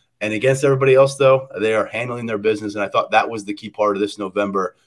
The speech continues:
Regain that separation from the pack in the Big Ten.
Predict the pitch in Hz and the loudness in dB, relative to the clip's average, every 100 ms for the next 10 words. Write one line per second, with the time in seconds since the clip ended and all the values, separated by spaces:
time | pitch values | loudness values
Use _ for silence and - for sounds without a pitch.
0 | _ - 127 143 139 131 120 - - 107 | _ -4 0 2 2 0 -4 -4 -6 -4
1 | 104 101 95 98 92 101 95 - 95 87 | 0 0 -2 -8 -8 -8 -8 -4 -4 -6
2 | - 95 95 95 92 - 92 | -8 -12 -8 -8 -8 -8 -10